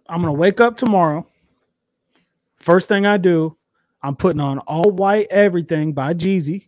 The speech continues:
First thing when I wake up, I'm gonna get right. I'm gonna put the Color Rush Joe Mixon jersey on. I'm gonna work about a half a day a-, at my job.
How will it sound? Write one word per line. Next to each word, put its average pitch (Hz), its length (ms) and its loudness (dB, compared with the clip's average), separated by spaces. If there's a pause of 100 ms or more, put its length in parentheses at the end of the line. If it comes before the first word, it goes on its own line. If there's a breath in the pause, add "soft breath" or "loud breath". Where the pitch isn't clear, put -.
(120)
First 208 220 4
thing 147 180 -4
when 135 100 -6
I 131 80 -8
wake 123 260 -8
up, 123 240 -8 (1200)
I'm 139 60 -8
gonna 127 120 -6
get 127 140 -4
right. 156 400 -4 (720)
I'm 143 100 -4
gonna 143 140 -2
put 156 220 -4
the 131 60 -10
Color 165 300 0
Rush 156 260 -2
Joe 147 240 0
Mixon 160 360 -2
jersey 208 360 2
on. 226 280 -2 (1700)
I'm 156 120 0
gonna 147 100 0
work 147 460 -2 (160)
about 151 280 -4
a - 20 -2
half 151 300 -4
a 202 40 -4
day 170 360 -4 (600)
a-, 123 220 -12
at 131 140 -10
my 156 140 -8
job. 151 360 -6